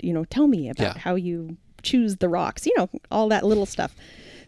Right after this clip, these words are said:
Speaker 1: that people take for granted that's part of road construction.
Speaker 2: Yeah.
Speaker 1: And yet there's a s-, s-, you know, there's all these decisions and this science that happens between every little thing. So,
Speaker 2: Mm-hmm.
Speaker 1: yeah.
Speaker 2: How do you, how do you feel like that curiosity has served you? I think that there are people that are just naturally curious and they,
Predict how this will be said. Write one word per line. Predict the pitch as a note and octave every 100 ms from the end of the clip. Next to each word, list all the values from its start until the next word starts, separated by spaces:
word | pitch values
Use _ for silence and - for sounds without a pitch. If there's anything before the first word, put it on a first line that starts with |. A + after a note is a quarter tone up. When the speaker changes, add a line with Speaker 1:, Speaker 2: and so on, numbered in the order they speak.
| -
Speaker 1:
that | G#3
people | - B3+ A#3
take | C4
for | A3+
granted | A3 G#3+ A#3+ G3+
that's | F#3+ -
part | G3+ G3+
of | F#3+
road | G3
construction. | G3+ G#3+ F3+ - F#3
Speaker 2:
Yeah. | F#3
Speaker 1:
And | F#3
yet | F#3 -
there's | F3+ F3
a | F3
s-, | - - -
s-, | F2+ - -
you | -
know, | C#3
there's | - F3+ -
all | G#3
these | G#3 G3
decisions | - F#3 F#3+ F#3 F3 E3
and | E3+ E3
this | E3
science | - E3+ D#3+ D#3+
that | -
happens | E3 - D#3+
between | - - - -
every | B3 B3 A#3
little | A3 G#3 F#3
thing. | - F3+ D3
So, | -
Speaker 2:
Mm-hmm. | A#2+ G2
Speaker 1:
yeah. | - - - - - -
Speaker 2:
How | - E3+
do | E3+
you, | E3 B2+
how | D#3
do |
you | F3+
feel | G3+
like | E3+
that | C3+ -
curiosity | - B2 A2+ A2+ G#2+
has | F#2+
served | - A#2 G#2
you? | - -
I | G#2+
think | - A#2
that | B2 A2+
there | A2+ G#2+
are | G2
people | A2+ A#2+
that | G#2+
are |
just | G2 G2
naturally | G#2 F#2+ G2 B2 G#2
curious | - G#2+ G2 G2 - -
and | - G2
they, | G3 C#3 -